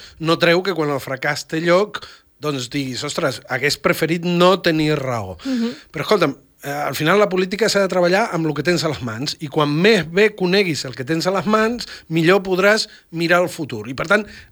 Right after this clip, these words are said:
Speaker 1: deixa'm dir encara
Speaker 2: Mhm.
Speaker 1: algunes dades més. A les eleccions generals del dos mil dinou, els tres partits independentistes, cup,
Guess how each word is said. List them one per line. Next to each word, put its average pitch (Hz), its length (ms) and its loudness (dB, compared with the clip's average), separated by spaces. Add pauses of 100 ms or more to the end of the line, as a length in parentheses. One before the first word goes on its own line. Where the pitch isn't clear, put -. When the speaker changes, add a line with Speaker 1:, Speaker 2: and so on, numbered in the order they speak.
(160)
Speaker 1:
deixa'm 160 460 0
dir 180 240 -2 (100)
encara 185 380 2
Speaker 2:
Mhm. - 20 2
Speaker 1:
algunes 175 480 -2
dades 151 400 0
més. 160 340 2 (420)
A 135 180 -4
les 131 240 -2
eleccions 135 360 2
generals 196 380 2
del 151 220 -2
dos 127 260 -4
mil 214 220 2
dinou, 147 500 2
els 131 160 -6
tres 214 200 0
partits 190 360 -2
independentistes, 139 880 -4
cup, 180 300 -2